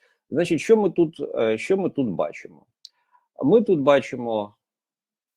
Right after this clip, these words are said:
enrollment key name, тобто, е, це назва методу зарахування, повна назва курса, тестовий курс один, тестовий курс два.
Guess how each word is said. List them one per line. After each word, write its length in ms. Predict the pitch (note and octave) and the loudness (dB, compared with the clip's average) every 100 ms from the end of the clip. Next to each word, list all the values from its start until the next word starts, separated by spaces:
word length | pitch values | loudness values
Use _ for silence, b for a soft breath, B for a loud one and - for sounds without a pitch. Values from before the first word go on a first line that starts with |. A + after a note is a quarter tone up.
| _ _ _ - | _ _ _ 0
enrollment 640 | D3 C#3+ C3 B2 - - | 6 6 6 2 -2 -2
key 180 | G#2 G2 | -2 -2
name, 420 | F#2 F2 A2 D#3+ - | -6 -6 -8 -12 -12
тобто, 640 | B2 - A#2+ A2+ G#2+ - - | -12 -4 2 2 2 -2 -6
е, 440 | G2+ G2+ F#2 F2+ F2 | -4 -2 -2 -6 -10
це 380 | - A2 G2+ F2 _ _ _ _ - | -6 -4 -2 -6 _ _ _ _ -6
назва 680 | B2 A2+ F#2 F#2+ F2+ F2+ _ _ _ _ - | -4 -4 -4 -6 -6 -8 _ _ _ _ -12
методу 540 | A2 G#2 F#2 F2 F#2 | -10 -6 -6 -6 -6
зарахування, 920 | F2 G#2 G2 - E2 D#2+ D#2 F#2+ B2+ F#3+ _ _ _ _ _ _ - - _ _ _ _ _ _ _ _ _ - | -4 -4 -6 -10 -12 -10 -12 -14 -16 -18 _ _ _ _ _ _ -20 -20 _ _ _ _ _ _ _ _ _ 6
повна 320 | F3 E3 C#3 | 8 8 4
назва 420 | C3 A#2+ G2+ G#2 | 0 0 0 -4
курса, 600 | - G2 F2 - B2 C#3+ - _ _ _ | -2 -6 -6 -8 -8 -8 -12 _ _ _
тестовий 420 | B2 A#2+ - A2 | -4 -4 -2 -4
курс 360 | G#2 G#2+ G2 - | -2 -4 -4 -6
один, 340 | E3+ A#3+ C#4+ | -4 -2 -4
тестовий 520 | C4+ C#3+ D#3+ - G#2+ F2 | -2 -2 -2 -2 -4 -4
курс 340 | - A2+ F#2+ | -4 -6 -6
два. 340 | D#2+ - - | -12 -14 -16